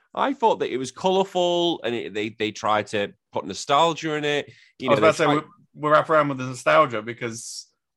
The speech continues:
Speaker 2: what they did with the, uh, what was it? The, I can't remember the, whatever that zone was called in space, where they
Speaker 1: X
Speaker 2: made you
Speaker 1: Zone.
Speaker 2: fight.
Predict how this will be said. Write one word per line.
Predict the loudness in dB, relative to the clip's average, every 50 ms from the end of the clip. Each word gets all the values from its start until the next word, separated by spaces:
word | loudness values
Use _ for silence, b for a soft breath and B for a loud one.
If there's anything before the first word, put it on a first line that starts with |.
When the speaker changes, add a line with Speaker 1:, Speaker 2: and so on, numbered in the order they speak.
| -14
Speaker 2:
what | -6 0 4 6 6 6 8
they | 6 6 6
did | 4 4 4 4 4 2 0 -4 -12 -16 -18 _ _ _ _ _ _ _ _ _ _ -2
with | 2 4 4 4 4 2 -2 -6 -6
the, | -2 0 2 2 4 2 2 2 2 2 2 0 -2 -4 _ 2
uh, | 4 6 6 8 6 6 6 4 4 2 2
what | 0 -2
was | -2 -4
it? | -6 -10 -10
The, | -10 -8 -8 -6 -6 -6 -6 -6 -6 -8 -8 -10 _ _ _ _ _ _ _ _ _ _ _ _ _ -20
I | -18
can't | -14 -8 -4 -2
remember | -2 -2 -2 -4 -2
the, | -4 -2
whatever | 2 4 4 6 6 6
that | 4 4 4
zone | 4 4 4 2
was | 0 0
called | -2 -4 -4 -2 -2
in | -2 -2
space, | -4 -4 0 2 2 2 0 -2 -8 -12 -14 b b b b b 2
where | 4 6 6
they | 6 4
Speaker 1:
X | 4
Speaker 2:
made | 4 2
you | 2
Speaker 1:
Zone. | 2 2 2 2 2 0
Speaker 2:
fight. | 2 4 4 4 4 0 -4